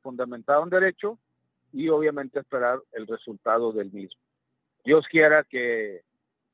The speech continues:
el presidente, así como escuchó al general Mario la versión oficial,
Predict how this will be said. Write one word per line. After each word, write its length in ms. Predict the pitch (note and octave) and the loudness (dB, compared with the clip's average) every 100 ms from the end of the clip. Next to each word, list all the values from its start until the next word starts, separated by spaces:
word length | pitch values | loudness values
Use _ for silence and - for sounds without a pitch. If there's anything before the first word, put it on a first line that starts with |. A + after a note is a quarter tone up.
| - | -18
el 120 | A2 | -10
presidente, 580 | C3 A#2+ C3+ D#3 E3 D3+ | -10 -8 -2 -2 -2 -6
así 180 | F3+ | -6
como 260 | E3+ E3+ D3+ | -6 -6 -6
escuchó 480 | - C3 - C#3+ C#3+ | -10 -14 -6 0 2
al 120 | C3 | 0
general 320 | B2+ B2+ C3 - - | -4 -4 -4 -4 -4
Mario 420 | C3 C3 B2+ - _ _ _ _ _ - | -2 -2 -6 -10 _ _ _ _ _ -2
la 160 | A#2 | 0
versión 400 | B2 A#2+ - D3 | 0 -2 -2 -2
oficial, 560 | D3+ D3+ C3 E3+ G3 | -4 -6 -4 0 0